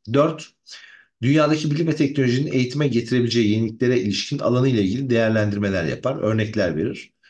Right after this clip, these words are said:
Burada da yapay zeka uygulamalarından bahsedilebilir, olumlu olumsuz yönlerinden bahsedilebilir. Topluluk önünde temsil yeteneği ve eğitimcilik nitelikleri, temsil edeceği mesleğe uygun davranışlar sergiler,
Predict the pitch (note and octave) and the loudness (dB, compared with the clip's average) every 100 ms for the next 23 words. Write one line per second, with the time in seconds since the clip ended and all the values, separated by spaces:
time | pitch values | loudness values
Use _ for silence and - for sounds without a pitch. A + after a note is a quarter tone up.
0 | - _ - D#3 A2 A2 B2 - G2+ G#2+ | -20 _ -2 0 0 0 -2 -2 -4 -2
1 | A2+ B2+ G#2+ G2+ G2+ E2 F2 D#2 C2 C2 | 2 0 0 -2 0 0 -2 -4 -6 -8
2 | E2 B2 B2+ D#2+ - D#2 - - A2 B2+ | -6 -4 -2 -4 -4 -8 -8 -6 -6 -4
3 | F#2+ F#2+ F#2+ E2 D#2+ - - A#1 B1+ G#2+ | -4 -2 -2 -4 -6 -10 -10 -8 -6 -2
4 | C#3 F#2 - D2+ B1 - - - _ - | 0 -2 -4 -8 -10 -12 -18 -20 _ -20
5 | - - - _ - D3+ E3 E3 C#3 C#3+ | -20 -20 -20 _ -4 -2 0 2 0 0
6 | C#3+ C3+ - D3 B2+ B2 B2 A#2+ G2+ G#2+ | -2 -2 -2 -2 0 0 0 2 0 0
7 | A#2+ G#2 G#2 - - E2 C#2+ D#2 - D2 | -2 -2 -4 -6 -8 -8 -6 -4 -4 -4
8 | - B2 - B2 A#2 G#2+ G#2+ G2+ - G2 | -2 -2 0 0 0 0 0 -2 -2 -2
9 | D2 F#2+ G2+ E2+ D2+ D2 - A#1+ - D#2+ | 0 -2 -4 -4 -4 -4 -6 -6 -4 -4
10 | D#2 D#2 D2+ | -4 -4 -4